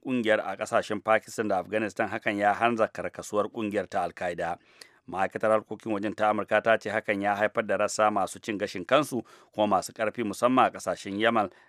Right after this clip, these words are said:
da Siriya da Iraki da kuma arewa maso yammacin Afirka da kuma Somalia. Sojojin Libya da na Sudan sun ba da labarin ceto bakin haure ɗari uku waɗanda 'yan fasa ƙori suka yi watsi da su ko suka zub da su a hamada kusa da kan iyakokin ƙasashen biyu.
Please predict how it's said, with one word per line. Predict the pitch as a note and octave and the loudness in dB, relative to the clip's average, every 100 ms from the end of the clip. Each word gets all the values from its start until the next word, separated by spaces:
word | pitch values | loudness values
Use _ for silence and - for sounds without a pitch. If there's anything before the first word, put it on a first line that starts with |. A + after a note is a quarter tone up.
| - | -14
da | E2+ | -10
Siriya | - G#2 A2+ A2+ G#2+ F#2+ | -6 -4 0 4 4 2
da | - | -8
Iraki | F#2+ F#2+ G#2 G#2+ A2+ G#2 G2+ | -10 0 0 0 -2 -6 -8
da | F2+ | -12
kuma | - G#2 | -4 0
arewa | G#2+ G#2 G2+ | 2 2 0
maso | G#2+ G2+ | -2 -4
yammacin | G2+ A2 G#2 A2+ | -4 -4 -4 -4
Afirka | A2+ G2+ - G2+ | -4 -4 -2 -2
da | F2+ | -2
kuma | - F#2+ F#2+ F#2+ | -8 -4 -2 -4
Somalia. | - F2 F2 F2 F2+ F2+ F2 - _ _ _ _ _ _ - - - _ - _ _ | -6 -8 -8 -8 -8 -6 -8 -10 _ _ _ _ _ _ -20 -20 -20 _ -20 _ _
Sojojin | - B2+ D3+ E3+ F3+ | 0 2 2 2 2
Libya | F#3 F#3 F#3 E3 | 2 4 4 6
da | C#3+ | 4
na | C#3+ | 0
Sudan | D3 C#3+ C#3+ D3 C#3 C3 | -2 2 4 4 4 2
sun | C#3 C#3 | 0 4
ba | C#3+ C#3+ | 6 8
da | C#3 | 8
labarin | A#2+ G#2+ B2 B2 | 6 6 4 2
ceto | A2+ B2 B2 B2 | -2 -4 -2 4
bakin | A#2 G2+ C3 | 4 4 0
haure | C3 B2+ A2+ A#2 | 0 2 2 0
ɗari | A2+ G#2+ A#2 B2 | 0 -2 -2 -4
uku | - D#3 B2 A2+ | -6 -8 -2 0
waɗanda | B2 C#3+ A#2 G#2+ | 0 0 -2 -2
'yan | C3 B2 | -2 -4
fasa | A#2+ A#2+ | -6 -8
ƙori | G#2+ G#2+ G#2 A#2 A#2+ | -8 -6 -4 -4 -4
suka | - A2 | -4 0
yi | |
watsi | A2+ G#2+ G2+ - B2 B2+ | 4 6 6 2 -4 -2
da | G#2+ | -2
su | - A#2 | -4 -4
ko | A#2+ | -4
suka | A2+ - | -2 -2
zub | A2+ B2 | -2 -2
da | A2 | -4
su | - B2+ | -2 0
a | G2+ | 0
hamada | F#2+ G#2 A2+ G#2+ | 2 2 4 2
kusa | G2 A2 | 0 -2
da | G2+ | -4
kan | - G2+ | -4 -4
iyakokin | G#2 G#2+ G#2+ A2 A2+ | -2 -2 -4 -8 -8
ƙasashen | G#2+ G2+ - F#2 | -4 -6 -6 -10
biyu. | E2+ F2 F2 | -10 -10 -12